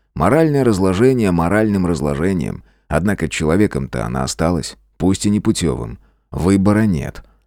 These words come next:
Я ни хрена не снайпер. В глаз белки со ста шагов не попадаю. Однако бывают такие обстоятельства, в которых, хочешь или не хочешь, все равно придется стать ворошиловским стрелком.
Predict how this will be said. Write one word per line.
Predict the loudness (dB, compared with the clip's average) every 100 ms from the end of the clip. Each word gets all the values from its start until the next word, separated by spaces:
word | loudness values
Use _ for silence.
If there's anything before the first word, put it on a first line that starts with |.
| _ _ _
Я | 0 2 4
ни | 2
хрена | 2 2 2
не | 0
снайпер. | -2 0 -2 -2 -8 -10 _ _ -8
В | -2
глаз | 4 4 4
белки | 4 4 4 2
со | 0 -2
ста | 0 -2
шагов | 0 0 0 0
не | -2
попадаю. | -2 -2 -2 -2 -2 -8 _ _ -4
Однако | -2 0 0
бывают | 2 2 2 0 -4
такие | -6 -2 -4
обстоятельства, | -4 -4 0 0 0 -4 -6 -10 -10 _
в | -4
которых, | -2 2 0 -2
хочешь | 0 0 0 -8 -4
или | -2 -2
не | -2
хочешь, | 0 0 -2 -8 _ _
все | -2 2
равно | 2 0 -2
придется | 0 -2 -2 -6
стать | -2 -2 -2 -12 -10
ворошиловским | -2 0 0 -2 -2 -2 -6 -8 -8
стрелком. | -4 -2 -2 -4 -6 -8